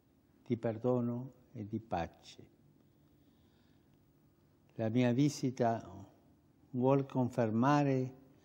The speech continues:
la comunità cattolica del Myanmar nella sua fede in Dio e nella sua testimonianza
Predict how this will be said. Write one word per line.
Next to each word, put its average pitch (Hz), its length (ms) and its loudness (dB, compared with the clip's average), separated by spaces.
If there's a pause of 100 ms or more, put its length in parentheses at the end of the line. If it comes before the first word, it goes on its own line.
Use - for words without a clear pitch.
(380)
la 120 200 4
comunità 120 600 2
cattolica 143 600 2
del 117 200 2
Myanmar 117 840 0
nella 113 340 -2
sua 110 280 -6
fede 135 360 0
in 110 240 0
Dio 160 540 2
e 123 140 -8
nella 113 280 -2
sua 123 320 -2
testimonianza 123 1300 -2